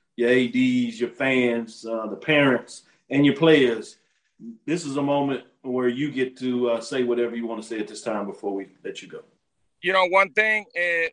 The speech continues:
Speaker 2: that I, that I can tell you is, uh, uh, for the people that don't know, I'm an H B C U grad,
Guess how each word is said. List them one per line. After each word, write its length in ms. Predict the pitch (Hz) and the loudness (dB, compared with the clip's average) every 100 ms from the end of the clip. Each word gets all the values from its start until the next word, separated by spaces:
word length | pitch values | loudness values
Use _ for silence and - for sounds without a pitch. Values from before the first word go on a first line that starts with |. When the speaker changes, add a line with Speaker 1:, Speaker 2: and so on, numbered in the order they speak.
| _ 104 147 | _ -12 -8
Speaker 2:
that 160 | 147 147 | -6 -2
I, 180 | 147 135 | -2 -2
that 100 | 139 | -2
I 60 | 151 | 0
can 160 | 147 | -2
tell 220 | - 156 151 | -4 -2 -2
you 200 | 139 131 | -4 -4
is, 240 | 127 - | -6 -4
uh, 240 | 131 120 110 | -2 0 -2
uh, 440 | 120 120 113 104 92 - | 0 0 0 -2 -4 -6
for 140 | 139 | -4
the 80 | 127 | -4
people 260 | 117 147 160 | -6 0 2
that 220 | 160 147 | 4 2
don't 220 | 143 131 | 2 2
know, 200 | 139 147 | 2 4
I'm 160 | 131 123 | 4 2
an 120 | 120 | -2
H 180 | 127 - | -4 -6
B 80 | 127 | -10
C 160 | - 123 | -8 -8
U 100 | 113 | -2
grad, 320 | 113 98 | 0 0